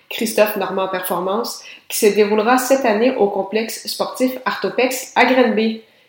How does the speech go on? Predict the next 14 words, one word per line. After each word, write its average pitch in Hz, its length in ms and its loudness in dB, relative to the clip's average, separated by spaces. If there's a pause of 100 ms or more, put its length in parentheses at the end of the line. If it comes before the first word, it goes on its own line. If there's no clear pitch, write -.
Sans 196 240 2
plus 196 180 -2
attendre, 214 540 2
je 208 120 2
vous 190 120 -2
laisse 202 180 0
cette 202 260 -8
entrevue 196 520 -2
avec 180 240 -4
le 180 140 -2
Bromontois 196 640 0
de 208 80 0
vingt-huit 254 400 2
ans. 240 160 4